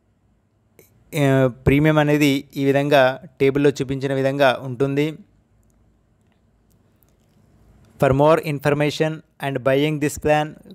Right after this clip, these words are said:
call or WhatsApp to this number. నా ఎక్స్‌ప్లనేషన్ నచ్చినట్లయితే లైక్ చేయండి,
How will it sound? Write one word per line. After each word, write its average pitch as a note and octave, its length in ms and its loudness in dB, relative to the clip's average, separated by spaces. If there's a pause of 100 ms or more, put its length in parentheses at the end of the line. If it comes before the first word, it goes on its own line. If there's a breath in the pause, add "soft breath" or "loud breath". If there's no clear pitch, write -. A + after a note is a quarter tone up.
(160)
call C#3 180 4 (180)
or C#3 80 4 (120)
WhatsApp C3+ 460 2
to D3 140 2
this - 160 -4
number. D3 460 0 (2000)
నా C3+ 180 0
ఎక్స్‌ప్లనేషన్ D3+ 600 0
నచ్చినట్లయితే C#3+ 640 2
లైక్ C3 400 0
చేయండి, C#3+ 400 2